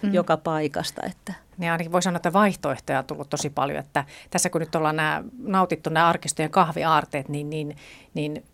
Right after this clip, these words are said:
Speaker 1: minkälainen olo sulla jäi tässä näitä, näitä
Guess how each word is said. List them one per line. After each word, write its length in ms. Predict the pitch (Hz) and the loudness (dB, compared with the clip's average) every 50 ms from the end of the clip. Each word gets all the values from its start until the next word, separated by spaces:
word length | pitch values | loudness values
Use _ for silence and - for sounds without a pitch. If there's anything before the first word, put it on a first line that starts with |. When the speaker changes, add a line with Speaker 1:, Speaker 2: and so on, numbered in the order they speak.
| _ _ - | _ _ -8
Speaker 1:
minkälainen 440 | 240 190 180 - 180 165 170 180 180 | -4 -2 0 2 2 2 4 4 4
olo 140 | 185 165 147 | 4 4 2
sulla 260 | - 175 165 160 160 | 0 -2 -2 0 0
jäi 360 | 175 196 180 156 123 107 - - - _ _ - - - _ _ _ _ _ - - - _ | 2 4 2 2 2 -2 -6 -14 -20 _ _ -20 -20 -20 _ _ _ _ _ -20 -20 -20 _
tässä 260 | - - - - - 143 | -10 -4 -4 -2 -2 -4
näitä, 300 | 143 143 - - 165 - - - - | -6 -8 -8 -6 -8 -8 -8 -10 -10
näitä 280 | 165 156 165 - - | -8 -8 -8 -8 -10